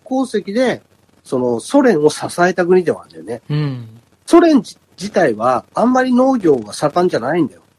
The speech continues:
Speaker 1: ずっとね、その外国から輸入してる側だったんだよ。
Speaker 2: うんうん。
Speaker 1: でも、そのウクライナが頑張ったおかげで、そのソ連はある程度その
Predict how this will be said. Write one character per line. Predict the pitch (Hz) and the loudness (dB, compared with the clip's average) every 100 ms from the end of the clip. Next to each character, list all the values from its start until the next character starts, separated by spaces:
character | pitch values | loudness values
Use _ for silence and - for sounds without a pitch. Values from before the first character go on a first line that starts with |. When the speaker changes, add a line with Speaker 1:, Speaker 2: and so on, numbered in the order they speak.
| - | -14
Speaker 1:
ず | 147 220 | -2 -2
っ | |
と | - 233 | 4 4
ね、 | 233 160 - | 6 4 0
そ | - 143 | -6 -4
の | 127 | 0
外 | 135 151 | 0 0
国 | 180 175 | -2 -2
か | 180 | -2
ら | |
輸 | 147 139 | 0 0
入 | 170 202 | 4 4
し | 202 | 2
て | - | 0
る | 135 | 0
側 | 123 143 180 | 0 2 2
だ | 139 | 0
っ | |
た | - - | -6 -18
ん | |
だ | - | -20
よ。 | _ 143 | _ -10
Speaker 2:
う | |
ん | |
う | 139 | -8
ん。 | 127 113 117 110 | -8 -12 -16 -8
Speaker 1:
で | 208 | 0
も、 | 247 247 233 - _ | 2 4 2 0 _
そ | _ 160 | _ -2
の | |
ウ | 156 | 0
ク | 185 - | -2 -2
ラ | 285 285 | 0 2
イ | 285 | 2
ナ | 233 196 | 0 0
が | 220 220 120 - - | 2 2 0 -6 -4
頑 | 127 170 | 0 0
張 | 202 | -2
っ | 220 | -8
た | - | -8
お | 117 123 | -6 -4
か | 175 | -4
げ | 175 190 | -6 -2
で、 | 226 170 - _ | -2 -2 -6 _
そ | - | -6
の | 127 120 110 | 0 0 -2
ソ | - 151 | 0 2
連 | 127 113 | 2 0
は | 131 113 - | 0 0 -8
あ | - 139 | -4 -4
る | |
程 | - 110 | -2 -8
度 | - | -6
そ | - | -6
の | 104 98 | -4 -8